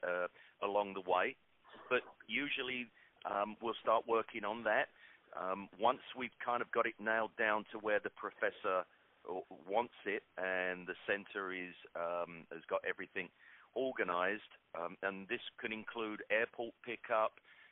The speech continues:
orientation, um, an opening dinner that evening, a closing dinner on the last day. All sorts of things can go into a program. We can make it as elaborate,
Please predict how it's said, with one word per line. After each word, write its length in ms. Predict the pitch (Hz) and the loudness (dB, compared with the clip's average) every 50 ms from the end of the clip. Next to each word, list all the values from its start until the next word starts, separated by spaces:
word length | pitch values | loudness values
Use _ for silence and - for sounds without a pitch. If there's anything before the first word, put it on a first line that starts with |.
| _ - | _ 0
orientation, 1160 | 85 87 95 107 117 123 123 120 - - 123 113 113 110 107 - - 120 110 107 107 107 107 101 _ - - - - _ _ - | 2 2 4 4 2 0 -2 -4 -6 -2 0 0 0 0 0 0 0 2 2 0 0 0 -4 -10 _ -20 -20 -20 -20 _ _ -4
um, 400 | 85 85 87 85 85 85 - - - | -2 0 2 2 2 0 -2 -2 -2
an 100 | 95 92 | 2 4
opening 420 | 95 110 120 - 107 113 110 107 - | 4 4 2 0 -6 -6 -6 -2 0
dinner 240 | 117 117 110 113 110 | 0 2 2 2 2
that 240 | 110 110 110 - - | 2 2 2 2 0
evening, 380 | 104 104 101 - 101 101 95 92 | -2 -4 -4 -4 -6 -4 -4 -4
a 80 | - - - - | -6 -8 -6 0
closing 400 | 87 92 101 110 - 120 117 113 | 2 2 2 2 -2 -8 -8 -6
dinner 280 | 120 117 113 117 113 | -4 -4 -2 0 0
on 120 | 113 110 110 | 0 0 0
the 80 | 104 | -2
last 300 | 107 110 107 104 104 101 - - | 2 4 6 6 6 4 2 0
day. 300 | 104 95 92 92 95 85 - | 2 4 4 2 0 -2 -4
All 200 | - 117 135 131 - - - | -2 -2 -2 -2 -4 -6 -8
sorts 180 | 123 113 - - - | -8 -8 -8 -10 -12
of 60 | 92 | -12
things 260 | - 107 98 98 92 - - | -8 -8 -8 -8 -10 -10 -10
can 120 | 104 92 | -10 -4
go 200 | 87 98 95 95 | 2 2 2 2
into 360 | 95 95 92 - - 101 90 87 | 2 0 -4 -6 -8 -4 -4 -4
a 40 | |
program. 640 | - - - 90 87 87 87 - 87 87 85 85 85 _ _ _ _ _ _ _ _ _ _ _ 87 | -4 -2 0 0 0 0 0 0 0 0 0 0 -4 _ _ _ _ _ _ _ _ _ _ _ -12
We 120 | 85 90 | -12 -10
can 180 | - - 101 95 | -10 -10 -8 -4
make 180 | 92 98 - | -4 -4 -4
it 100 | 90 90 - | -6 -10 -12
as 80 | 78 73 | -12 -12
elaborate, 520 | 80 80 82 95 98 - 95 92 95 - | -8 -4 0 0 0 0 2 0 0 0